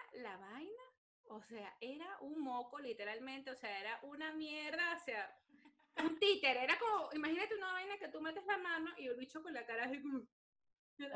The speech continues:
Speaker 1: horrible, o sea, una vaina, una estafa completa. Gracias a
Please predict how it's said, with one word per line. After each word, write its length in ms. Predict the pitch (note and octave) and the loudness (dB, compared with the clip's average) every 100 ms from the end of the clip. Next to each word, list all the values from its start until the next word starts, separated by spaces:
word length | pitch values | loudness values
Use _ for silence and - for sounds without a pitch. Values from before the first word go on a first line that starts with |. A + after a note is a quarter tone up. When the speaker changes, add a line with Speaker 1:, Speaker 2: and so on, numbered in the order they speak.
| D4+ | 2
Speaker 1:
horrible, 500 | C4+ C4+ D4+ C#4 A3+ | 4 4 2 2 -2
o 40 | |
sea, 300 | A3 A3+ G3+ - - - _ - | 0 2 2 -2 -20 -20 _ -6
una 300 | C#4+ D#4+ F4 | 0 2 2
vaina, 400 | F4+ F#4+ G4 D#4+ | 2 0 -4 -2
una 220 | D#4 E4+ | 0 -2
estafa 720 | - _ F4+ F4 F#4 - A4 B4+ - _ _ | -6 _ 6 6 6 -4 -4 -4 -6 _ _
completa. 460 | - B3 C4 A3+ G#3+ - _ _ | -6 -4 -4 -4 -6 -8 _ _
Gracias 500 | A#3 B3+ D4 F4+ G#4+ G#4+ | -2 4 4 4 0 2
a 120 | F#4 | 2